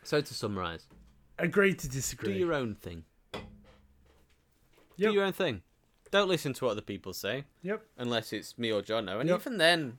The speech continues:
Speaker 1: like, who, like,
Speaker 2: Yep.
Speaker 1: fuck, fuck us. Like,
Speaker 2: Grain of
Speaker 1: or
Speaker 2: salt.
Speaker 1: fuck us.
Speaker 2: Take it with
Speaker 1: Whatever,
Speaker 2: a grain of salt.
Speaker 1: you know. Whatever. And if you want to, drop us a direct message over on Instagram.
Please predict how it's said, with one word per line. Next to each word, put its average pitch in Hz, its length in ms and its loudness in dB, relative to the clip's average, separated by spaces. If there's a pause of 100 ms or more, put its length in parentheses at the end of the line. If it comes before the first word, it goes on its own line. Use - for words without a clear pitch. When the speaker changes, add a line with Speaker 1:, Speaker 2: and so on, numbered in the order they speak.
(140)
Speaker 1:
like, 180 420 -2
who, 220 200 -6 (100)
like, 139 120 0
Speaker 2:
Yep. 120 160 -4 (100)
Speaker 1:
fuck, 269 300 -16 (280)
fuck - 320 -12
us. - 260 -10
Like, - 380 -14 (640)
Speaker 2:
Grain 160 280 2
of 160 80 0
Speaker 1:
or 127 80 4
Speaker 2:
salt. 165 320 2
Speaker 1:
fuck - 100 -4
us. 117 100 -6
Speaker 2:
Take 139 180 0
it 143 40 -4
with 135 140 0
Speaker 1:
Whatever, 151 260 2
Speaker 2:
a - 40 0
grain 139 120 2
of - 60 -8
salt. 117 200 -4
Speaker 1:
you 113 60 -6
know. 135 220 -6 (1120)
Whatever. 185 420 -8 (120)
And 135 100 -14
if - 160 -14
you 117 100 -8
want 139 240 -6
to, 226 260 -8 (100)
drop 196 260 -12
us 180 160 -10
a 156 180 -2
direct 160 440 -2
message 160 520 -2
over 143 280 0
on 139 80 0
Instagram. 165 800 2